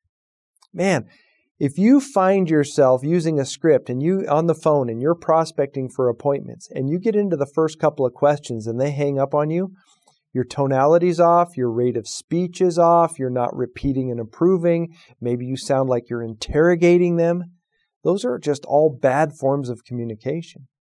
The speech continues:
right? Uh, another tip, you need to really understand the power of downswings versus upswings. Let me explain,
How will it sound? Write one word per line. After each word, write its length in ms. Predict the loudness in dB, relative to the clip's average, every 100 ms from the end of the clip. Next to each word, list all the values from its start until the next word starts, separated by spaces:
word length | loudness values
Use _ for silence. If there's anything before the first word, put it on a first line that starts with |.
| _
right? 280 | -8 -6 -8 -12 _ _ _ _ -2
Uh, 220 | 0 0 -2 0
another 300 | 2 4 2
tip, 300 | 2 -2 -2
you 160 | -4 -4
need 220 | -2 0
to 120 | 0
really 360 | 2 2 2 0 0
understand 1160 | 0 2 0 -2 -4 0 2 2 0 -2 -6 -2
the 120 | -2
power 600 | -2 -2 2 4 4 2
of 360 | 2 2 2 -2 _ _ _ -2
downswings 840 | 2 2 2 0 -4 -4 -2 -6 0
versus 360 | 0 0 0
upswings. 840 | 2 2 -4 -8 -10 -12 -20 -20 _ _ _ _ _ _ _ _
Let 140 | 0 2
me 140 | 2
explain, 400 | -2 -2 -4 -4